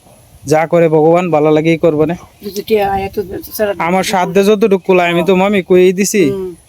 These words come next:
Speaker 1: যদি কেউ দেয়,
Speaker 2: হ্যাঁ।
Speaker 1: তে তোমায় আমি আপনার এনে পৌঁছাই দিয়াম।
Speaker 2: পৌঁছাই দিই।
Speaker 1: তো আপনারা একটু চেষ্টা করেন একটু, কারণ রুগী লয়ে তো চিকিৎসা তো আর আপনার এই বয়ে থাকতো না,
Speaker 2: টিয়া
Speaker 1: চিকিৎসা
Speaker 2: ছাড়া
Speaker 1: তো
Speaker 2: তো
Speaker 1: করেন
Speaker 2: ডাক্তারের চিকিৎসা করতে
Speaker 1: না।
Speaker 2: হয়।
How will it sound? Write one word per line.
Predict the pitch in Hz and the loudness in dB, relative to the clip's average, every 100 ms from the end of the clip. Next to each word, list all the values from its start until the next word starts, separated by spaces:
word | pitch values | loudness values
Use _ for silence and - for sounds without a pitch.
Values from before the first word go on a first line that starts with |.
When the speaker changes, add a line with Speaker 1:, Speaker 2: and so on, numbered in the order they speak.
| _ | _
Speaker 1:
যদি | 156 190 202 | -2 0 0
কেউ | 156 185 190 190 - _ _ - | 0 2 4 2 -2 _ _ -16
দেয়, | 139 196 247 196 147 302 | 0 2 4 2 -2 -8
Speaker 2:
হ্যাঁ। | - - - | -6 -6 -4
Speaker 1:
তে | 180 | -2
তোমায় | 160 175 175 | 0 0 0
আমি | 170 156 | 0 0
আপনার | 165 160 156 | 2 2 2
এনে | 151 | 0
পৌঁছাই | 151 156 135 147 139 | 2 0 2 0 2
দিয়াম। | 139 117 | -2 -4
Speaker 2:
পৌঁছাই | - - 160 | -8 -8 -8
দিই। | 320 - - - - - - _ | -10 -14 -16 -16 -16 -18 -20 _
Speaker 1:
তো | - | -2
আপনারা | 180 185 190 | 0 0 0
একটু | 196 190 | -2 -2
চেষ্টা | 220 220 202 254 | -2 0 0 0
করেন | 240 226 196 | 2 2 0
একটু, | 151 165 143 - - | -2 -4 -6 -12 -4
কারণ | 170 170 | -2 0
রুগী | 160 233 254 | 0 2 4
লয়ে | 262 | 2
তো | 214 202 226 - - - _ _ - | 2 2 2 0 -8 -20 _ _ -12
চিকিৎসা | - 233 233 247 | -4 -2 0 0
তো | 233 | 2
আর | 247 | 2
আপনার | 240 233 226 202 - _ _ _ _ _ | 2 0 0 -4 -12 _ _ _ _ _
এই | 190 190 175 - | -2 2 0 2
বয়ে | 170 233 | 2 2
থাকতো | 190 156 160 | 2 -2 -2
না, | 123 - | -2 -8
Speaker 2:
টিয়া | 254 233 | -4 0
Speaker 1:
চিকিৎসা | 269 247 | 0 0
Speaker 2:
ছাড়া | 247 | 0
Speaker 1:
তো | 254 | 2
Speaker 2:
তো | |
Speaker 1:
করেন | 254 | 2
Speaker 2:
ডাক্তারের | 247 208 156 | 0 0 -2
চিকিৎসা | 208 202 - 226 | -4 -6 -8 -6
করতে | 180 | -2
Speaker 1:
না। | 175 165 | 0 0
Speaker 2:
হয়। | 127 | -4